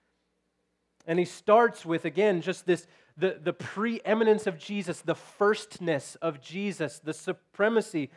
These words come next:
of Jesus when he says that he was the firstborn of all creation, and not that he was created, but that by him all things were created. So that Jesus is not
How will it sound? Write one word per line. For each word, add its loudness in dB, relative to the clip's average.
of 0
Jesus -6
when -2
he 0
says 0
that -4
he -6
was 2
the 2
firstborn 0
of -10
all 2
creation, 0
and 2
not 2
that 2
he -2
was 2
created, 4
but 0
that 2
by 6
him -4
all 4
things -4
were -6
created. -12
So 6
that 8
Jesus 0
is 2
not 0